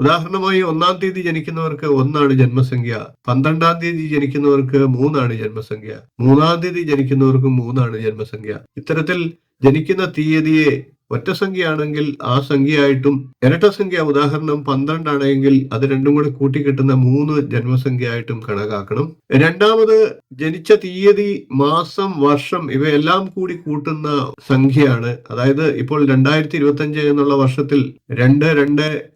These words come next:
അഞ്ച് എന്നീ സംഖ്യകളാണ്. പൂജ്യത്തിന് വിലയില്ല. രണ്ട്, രണ്ട്, അഞ്ച് എന്നിവ കൂട്ടുമ്പോൾ ഒമ്പത് എന്ന സംഖ്യ കിട്ടും. ഒമ്പതാണ് രണ്ടായിരത്തി ഇരുപത്തഞ്ചിൽ ജനിച്ചവരുടെ വിധി സംഖ്യ. കൂടാതെ പേരുകൾക്ക് ഒരു സംഖ്യയുണ്ട്.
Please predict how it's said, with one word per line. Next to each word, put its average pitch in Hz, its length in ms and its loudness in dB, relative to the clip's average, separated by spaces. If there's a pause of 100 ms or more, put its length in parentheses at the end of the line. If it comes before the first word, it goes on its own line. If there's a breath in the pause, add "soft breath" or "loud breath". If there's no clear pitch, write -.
അഞ്ച് 131 280 -2
എന്നീ 139 300 4
സംഖ്യകളാണ്. 135 720 2 (140)
പൂജ്യത്തിന് 135 440 2
വിലയില്ല. 127 640 4 (180)
രണ്ട്, 131 240 4
രണ്ട്, 156 720 0
അഞ്ച് 139 260 -2
എന്നിവ 151 380 -2
കൂട്ടുമ്പോൾ 147 540 -4
ഒമ്പത് 165 400 0
എന്ന 147 220 0
സംഖ്യ 127 320 0
കിട്ടും. 113 400 -8 (100)
ഒമ്പതാണ് 139 800 2 (120)
രണ്ടായിരത്തി 131 420 -2
ഇരുപത്തഞ്ചിൽ 127 580 2
ജനിച്ചവരുടെ 113 760 -4 (360)
വിധി 151 240 4
സംഖ്യ. 113 500 -2 (200)
കൂടാതെ 214 480 4
പേരുകൾക്ക് 214 640 4
ഒരു 196 260 4
സംഖ്യയുണ്ട്. 160 840 -6